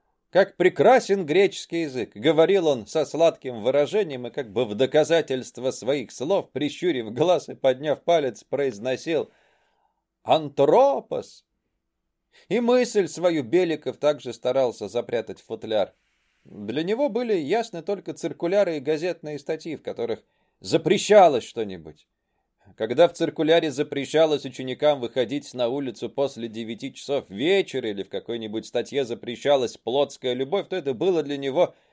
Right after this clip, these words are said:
ясно, определенно. Ну, запрещено и баста. В разрешении же и позволении скрываться для него всегда элемент сомнительный, что-то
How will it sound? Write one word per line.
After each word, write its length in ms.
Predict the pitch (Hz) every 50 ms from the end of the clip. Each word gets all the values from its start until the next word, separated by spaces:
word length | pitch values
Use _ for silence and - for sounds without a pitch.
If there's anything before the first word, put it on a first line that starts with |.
| _ _ _
ясно, 520 | - - 156 214 254 254 190 - - 95 90
определенно. 760 | 90 - 151 151 135 185 220 247 262 220 135 95 - _ _ _
Ну, 120 | - 165 190
запрещено 680 | 202 277 277 277 330 302 - - - 302 285 320 311
и 80 | 285 202
баста. 480 | 165 170 233 233 196 - - 160 - _ _ _ _ _ _ _ _ _ _ _ _ _ _ _ _
В 80 | - 120
разрешении 720 | 151 170 123 131 143 151 139 - 143 180 220 240 247 220 185
же 140 | 131 117 113
и 60 | 101
позволении 640 | 95 - 123 104 90 101 123 135 123 143 160 165 156 139
скрываться 640 | - - - 131 135 127 117 139 151 151 - 151 135
для 120 | 123 123
него 300 | 117 113 107 98 120 139
всегда 400 | 135 - 139 117 104 101 113 135
элемент 340 | 135 127 110 104 107 131 147
сомнительный, 760 | - - 170 165 151 151 147 147 143 143 - 165 170 160 -
что-то 320 | - - - - - -